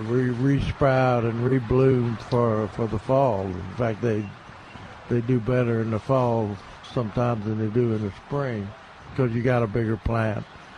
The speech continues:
And, uh, a-, after you cut it back, uh, go ahead and fertilize it a little bit. Another thing that you wanna cut back at this time of the year, uh,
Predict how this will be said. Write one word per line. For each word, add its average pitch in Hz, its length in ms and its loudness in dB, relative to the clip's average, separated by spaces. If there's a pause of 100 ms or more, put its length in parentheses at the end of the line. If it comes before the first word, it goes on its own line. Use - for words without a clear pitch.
(460)
And, 117 420 0
uh, 113 180 0 (380)
a-, 131 320 4
after 135 340 2
you 113 120 -4
cut 143 180 4
it 120 200 -2
back, 135 360 2
uh, 110 280 2 (120)
go 131 120 4
ahead 127 240 4
and 104 160 0
fertilize 110 580 2
it 92 120 -4
a 98 40 -2
little 101 180 0
bit. 98 280 -4 (640)
Another 156 360 6
thing 139 360 4
that - 120 -6
you 131 100 2
wanna 131 260 2
cut 127 300 2
back 127 340 2
at 117 120 -4
this 123 220 -2
time 123 340 2
of 113 60 2
the 110 60 2
year, 113 420 2 (920)
uh, 117 640 2